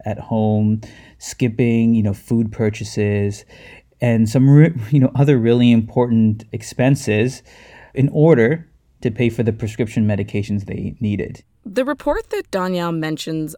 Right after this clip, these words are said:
Speaker 2: also found that drugs for mental health conditions were the most commonly reported drug class for cost-related non-adherence. That's a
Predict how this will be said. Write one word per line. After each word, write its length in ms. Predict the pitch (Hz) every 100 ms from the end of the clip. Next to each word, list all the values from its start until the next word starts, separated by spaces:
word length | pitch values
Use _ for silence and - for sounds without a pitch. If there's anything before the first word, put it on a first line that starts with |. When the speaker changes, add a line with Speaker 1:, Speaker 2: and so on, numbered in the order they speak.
| -
Speaker 2:
also 280 | 240 - 359
found 420 | - 214 196 190
that 320 | 170 165 160 - _
drugs 480 | - 185 208 226 226
for 160 | - 185
mental 280 | 175 185 165
health 260 | 180 302
conditions 580 | 254 233 247 262 254 240 - - -
were 180 | 208
the 280 | 185 202 277
most 300 | 311 247 -
commonly 500 | - 196 196 220 226
reported 460 | 220 202 185 180 175
drug 260 | 160 156
class 340 | 139 160 160 - - _
for 140 | -
cost-related 800 | - - 185 - - 185 170 175 160
non-adherence. 880 | 160 151 156 175 143 - - - _ _ _ _ _
That's 200 | 269 -
a 120 | 349